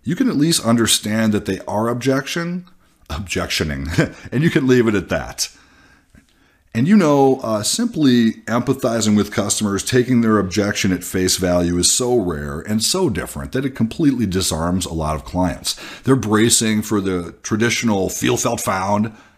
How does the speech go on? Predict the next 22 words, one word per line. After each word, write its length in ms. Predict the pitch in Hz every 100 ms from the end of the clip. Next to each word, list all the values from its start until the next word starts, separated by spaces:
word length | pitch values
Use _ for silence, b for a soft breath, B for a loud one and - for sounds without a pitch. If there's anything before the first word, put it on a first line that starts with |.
| B
and 80 | 123
you're 100 | 165
not 220 | 190 180
doing 260 | 214 214 92
it. 140 | - _ b b b b b b -
Simply 300 | - 196 208
trying 180 | - 170
to 60 | 139
push 360 | - 139 135
your 100 | 156
way 180 | 139 135
through 220 | 135 151
objections 580 | 117 107 113 117 139 107
and 80 | 104
hesitation, 920 | 110 104 107 113 113 120 110 120 - b b b b b -
uh, 340 | 107 104 101 - -
you 80 |
know, 60 | 117
that 160 | 131 147
makes 240 | 151 -
you 80 | 143
salesy. 540 | - 147 139 85 -